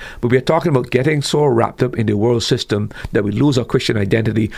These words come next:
and surrender our beliefs and our fa-, our faith about Scripture.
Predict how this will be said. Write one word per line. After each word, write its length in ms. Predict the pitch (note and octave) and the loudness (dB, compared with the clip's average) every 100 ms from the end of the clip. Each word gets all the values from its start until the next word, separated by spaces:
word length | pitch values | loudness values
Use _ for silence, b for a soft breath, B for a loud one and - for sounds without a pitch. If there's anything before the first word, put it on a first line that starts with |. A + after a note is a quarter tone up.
| - | -4
and 100 | G#2 | -2
surrender 440 | - A2+ A2+ A2+ | 0 2 2 2
our 160 | A2+ G#2+ | 0 -2
beliefs 400 | F#2 G#2+ A2+ - | 0 0 0 0
and 120 | G2+ | -2
our 80 | G2 | 0
fa-, 260 | - A2 - - | 0 -2 -2 -4
our 140 | G#2 G2 | -4 -2
faith 400 | - G#2+ G2+ - B B | 0 -2 -2 -10 B B
about 260 | - - - | -4 -2 -4
Scripture. 400 | - G2 - - | -2 -4 -4 -8